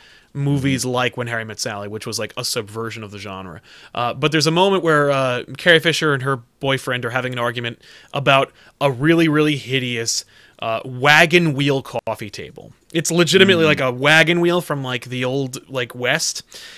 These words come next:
Speaker 1: and it's got glass on top of it, and they're moving in together, and she's like, "This has to go," and he's like, "This came with me, this lo-, this survived so many years, like, this is mine,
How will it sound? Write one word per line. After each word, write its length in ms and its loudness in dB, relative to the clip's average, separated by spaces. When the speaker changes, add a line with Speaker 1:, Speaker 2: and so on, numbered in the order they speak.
Speaker 1:
and 180 2
it's 120 -2
got 140 2
glass 380 0
on 140 -4
top 320 -6
of 100 -12
it, 140 -8
and 240 2
they're 140 6
moving 320 6
in 140 4
together, 420 4
and 160 -4
she's 260 -2
like, 300 -4
"This 260 2
has 260 2
to 100 -8
go," 280 -4
and 60 -8
he's 120 -8
like, 120 -8
"This 140 -2
came 200 0
with 160 -2
me, 280 0
this 180 0
lo-, 200 6
this 140 0
survived 500 4
so 300 4
many 180 2
years, 580 6
like, 140 0
this 140 0
is 120 -2
mine, 640 6